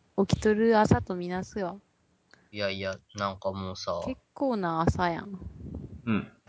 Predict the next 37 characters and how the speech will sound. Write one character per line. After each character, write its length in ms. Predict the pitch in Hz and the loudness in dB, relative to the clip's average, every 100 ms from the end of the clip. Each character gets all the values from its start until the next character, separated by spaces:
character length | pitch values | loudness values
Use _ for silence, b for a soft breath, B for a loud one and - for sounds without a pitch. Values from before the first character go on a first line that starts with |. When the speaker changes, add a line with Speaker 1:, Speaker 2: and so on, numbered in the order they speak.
| - - | -8 2
Speaker 1:
結 80 | |
構 60 | 277 | 6
妥 180 | 190 190 | 8 8
当 220 | 226 220 | 8 8
じ 80 | 214 | 6
ゃ 60 | |
な 120 | 214 247 | 2 0
い？ 60 | |
結 140 | 277 226 | -2 0
構 60 | |
み 120 | 226 | 0
ん 60 | 277 | 2
な 100 | 254 | 2
起 200 | 196 - | 0 -2
き 0 | |
と 120 | 226 | -2
る 100 | 247 | 2
ぐ 100 | 240 | 2
ら 100 | 220 | 2
い 60 | 190 | 2
の 180 | 190 170 | 2 2
朝 180 | 190 | 2
っ 40 | 190 | -2
て 120 | 175 | -2
も 120 | 165 | -2
う 80 | 160 | 0
十 260 | 170 180 165 | 2 4 4
時 100 | 160 | 4
っ 20 | |
て 120 | 170 | 2
感 160 | 160 160 | 2 -2
じ 60 | |
す 80 | - | -4
る 80 | - | -4
や 60 | |
ん。 20 | |
Speaker 2:
い 40 | 185 | -12